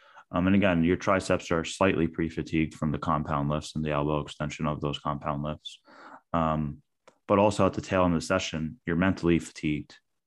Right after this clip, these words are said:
to a certain extent, and you're, you know, you can give it your best effort, but it's different than training that fresh off the bat. Um, more importantly, it gave me an ability to train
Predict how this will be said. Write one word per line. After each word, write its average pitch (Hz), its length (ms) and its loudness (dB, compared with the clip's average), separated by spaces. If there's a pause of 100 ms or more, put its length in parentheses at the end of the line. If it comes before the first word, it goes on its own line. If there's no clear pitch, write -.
(120)
to - 120 -4
a 76 40 -4
certain 76 260 -4
extent, 73 420 -6 (500)
and 85 140 2
you're, 85 320 2 (400)
you 113 100 4
know, 95 60 6
you 98 160 4
can 87 160 -6
give 107 200 6
it 98 80 6
your 87 120 2
best 85 260 0
effort, 87 380 0
but 82 100 0
it's 80 140 -4
different - 400 -2
than 80 100 0
training 80 420 -2
that 73 260 -2
fresh 78 340 -2
off 71 180 -2
the 76 60 -8
bat. 76 280 -2 (580)
Um, 80 420 0 (120)
more 104 240 6
importantly, 87 560 4
it 78 60 -2
gave 90 220 0
me 82 380 -2 (380)
an 90 120 -2
ability 87 400 4
to 78 120 0
train 90 580 0